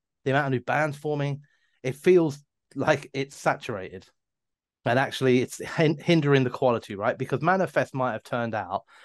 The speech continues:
to be a true, truly mar-, marvelous festival, like, an absolutely wonderful festival that grew and, and it's brilliant. But unfortunately, if a market is saturated,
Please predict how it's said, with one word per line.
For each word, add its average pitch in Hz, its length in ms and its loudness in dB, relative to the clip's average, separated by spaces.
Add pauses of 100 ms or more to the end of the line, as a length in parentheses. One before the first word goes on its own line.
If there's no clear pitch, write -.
(260)
to 135 100 -2
be 117 440 4 (520)
a 147 80 0
true, 135 640 4 (380)
truly 143 400 2
mar-, 123 500 2 (540)
marvelous 117 340 -2
festival, - 420 -6
like, 110 180 -2
an 131 140 0
absolutely 131 720 0
wonderful 127 480 -2
festival 113 540 -4
that - 180 -6
grew 127 540 4 (480)
and, 120 280 -2 (600)
and 135 100 -2
it's 117 100 -6
brilliant. 113 440 2
But 120 140 2
unfortunately, 127 560 0
if 117 120 -2
a 135 40 -2
market 131 380 0
is 117 120 -8
saturated, 107 680 -4